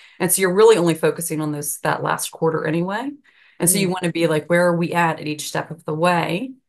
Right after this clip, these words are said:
Speaker 1: so that you don't lose all of that time to readjust before you're too far in the hole of not hitting the goals that you're, you're chasing.
Speaker 2: I love that. I think that's so important and such a good message. Um, do you have an example of a successful case study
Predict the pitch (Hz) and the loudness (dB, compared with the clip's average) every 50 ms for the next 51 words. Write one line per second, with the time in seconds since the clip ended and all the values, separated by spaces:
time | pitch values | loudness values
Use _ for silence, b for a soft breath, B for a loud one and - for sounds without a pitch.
0 | _ _ - - - 190 180 175 185 196 208 175 156 185 196 196 185 - - 175 | _ _ -10 -6 -2 -2 -2 -2 -2 -2 -4 -4 -2 -2 -2 -2 -2 0 0 0
1 | 175 175 175 165 170 170 156 - - - 180 170 165 156 151 160 151 156 156 156 | 2 0 0 -2 -4 -4 -6 -6 -8 -8 -6 -4 -4 -4 -6 -8 -8 -6 -6 -6
2 | 151 160 160 165 - - 160 151 - - 160 160 156 147 147 147 - _ _ _ | -6 -6 -8 -8 -8 -10 -12 -12 -10 -6 -6 -4 -4 -4 -6 -8 -12 _ _ _
3 | _ _ - 185 - - 175 165 - 165 156 156 147 151 156 165 156 156 151 156 | _ _ -16 -14 -10 -8 -8 -4 -2 -2 -2 -2 -2 -4 -6 -6 -6 -4 -4 -4
4 | 160 151 - - 175 - - 165 165 165 170 170 170 170 - - - - 165 - | -6 -8 -8 -8 -12 -14 -12 -12 -10 -8 -8 -10 -10 -10 -12 -12 -12 -12 -12 -12
5 | 170 170 - _ _ _ _ _ _ _ _ _ - 180 170 - - 180 180 170 | -12 -14 -16 _ _ _ _ _ _ _ _ _ -20 -20 -18 -16 -14 -14 -14 -14
6 | - - 175 175 170 165 _ _ _ _ _ _ _ _ _ - 196 196 180 175 | -14 -16 -16 -16 -16 -16 _ _ _ _ _ _ _ _ _ -10 -8 -8 -6 -4
7 | 170 165 165 156 147 139 131 - - - 175 - 190 190 175 165 - - - 156 | -6 -6 -6 -8 -10 -10 -10 -10 -10 -10 -10 -8 -8 -8 -8 -10 -12 -10 -10 -8
8 | 147 156 151 - 139 - - 113 - - 170 175 - 165 165 156 - 151 143 143 | -8 -8 -8 -8 -8 -8 -8 -10 -12 -10 -10 -10 -10 -10 -12 -12 -12 -10 -10 -10
9 | 147 - - - - - - _ b b b b b b b b b b b - | -12 -12 -14 -16 -16 -18 -20 _ b b b b b b b b b b b 2
10 | 254 262 240 208 180 170 160 156 - - 185 - 233 294 427 523 466 403 403 359 | 4 6 6 6 4 4 2 0 -4 -6 -2 0 4 6 6 6 6 4 4 4
11 | 311 269 247 214 185 - - 208 202 185 175 180 180 175 185 185 180 175 165 - | 4 4 2 2 2 0 0 0 0 -2 -2 -2 0 -2 0 0 0 0 0 0
12 | 170 165 165 175 175 170 - - 202 185 - 190 175 - - 175 175 - 196 165 | 0 -2 -2 -2 -4 -4 -4 -8 -6 -4 -4 -4 -4 -4 -4 -6 -6 -6 -6 -6
13 | 165 - - 185 175 180 175 175 170 165 170 - | -4 -2 0 0 0 0 0 0 0 -2 -4 -6